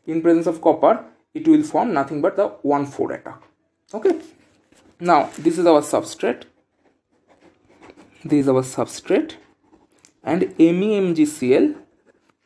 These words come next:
in presence of C U C L is applied. So as a result of, uh, result of that, what we will get? One four attack will occur,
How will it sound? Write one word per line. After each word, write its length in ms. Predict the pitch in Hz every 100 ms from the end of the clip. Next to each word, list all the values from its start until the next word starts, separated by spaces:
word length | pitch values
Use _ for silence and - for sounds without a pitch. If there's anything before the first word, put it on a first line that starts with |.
| _
in 140 | 151 143
presence 300 | 139 131 131
of 100 | 220
C 180 | - 147
U 120 | 131
C 180 | 131 127
L 80 | 226
is 160 | 208
applied. 480 | 208 202 190 - - - _ _ _ _ _
So 160 | _ 180
as 100 | 175
a 40 |
result 260 | 214 214 214
of, 240 | 226 -
uh, 400 | 202 - 170 -
result 300 | 175 180 208
of 140 | 208 185
that, 160 | 214
what 180 | 196 190
we 200 | 202 202
will 80 | 196
get? 360 | 190 269 - - _ _ -
One 280 | 165 180
four 180 | 185 214
attack 260 | 190 180 175
will 240 | 175 165
occur, 340 | 160 - 277